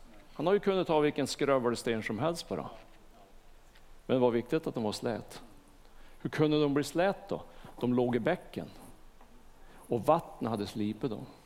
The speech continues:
Det var någon som hade slipat dem. Järn mot järn,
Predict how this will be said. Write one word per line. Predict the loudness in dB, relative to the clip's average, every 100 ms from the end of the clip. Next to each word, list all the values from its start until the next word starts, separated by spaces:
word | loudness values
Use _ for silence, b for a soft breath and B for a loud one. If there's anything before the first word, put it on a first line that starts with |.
| -20 -20 -20 -20 B B B B B
Det | 0
var | 2
någon | 4 4 2 -2
som | -6 -4
hade | -4
slipat | -4 -4 -4 -6 -8 -10
dem. | -12 -12 -20 -20 -20 -20 -20 -20 -20 -20 -20 -20 -20 -20 -20 -20 -20 -20 -20 -20 -20 -20 -20 -20 -20 -20 -20 -20 -20 -20 -20 -20 -20 -20 -20 -20 -20 -20 -20 -20 -20 -20 -20 -20 -20 -20 -20 -20 -20 -20 -8
Järn | 2 4 4 2
mot | -2 0
järn, | -2 -2 -4